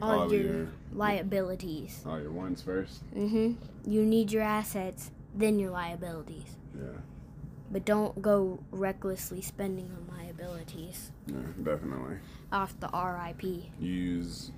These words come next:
Speaker 2: and the wealthier using income to buy assets to purchase liabilities, right?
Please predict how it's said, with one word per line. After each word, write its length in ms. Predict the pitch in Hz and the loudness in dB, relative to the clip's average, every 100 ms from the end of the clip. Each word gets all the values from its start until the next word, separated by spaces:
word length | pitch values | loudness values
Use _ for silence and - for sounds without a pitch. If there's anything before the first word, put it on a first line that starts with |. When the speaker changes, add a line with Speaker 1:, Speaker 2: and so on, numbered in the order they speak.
| - | -4
Speaker 2:
and 540 | 95 92 87 85 85 | 0 2 2 2 0
the 60 | 85 | 0
wealthier 440 | 87 98 98 98 | 0 2 2 0
using 360 | 92 95 87 82 | 0 0 -2 -2
income 480 | 85 107 - 104 104 | 0 0 2 4 4
to 80 | 101 | 2
buy 180 | 87 82 | 2 2
assets 1040 | 78 92 101 - 82 82 85 - - - - - - - - - - - - - - - | 4 4 4 2 2 2 0 -6 -6 -6 -10 -12 -12 -14 -14 -14 -12 -12 -12 -14 -14 -4
to 120 | 101 | -2
purchase 1000 | 95 95 87 92 85 85 76 - - - - - - - - - - - - | 2 2 2 0 2 0 0 -2 -2 -6 -8 -12 -12 -12 -12 -12 -14 -14 -6
liabilities, 920 | 87 85 82 82 95 82 73 67 76 | 0 2 2 0 0 0 -4 -6 -4
right? 300 | 76 80 87 | -2 -2 -2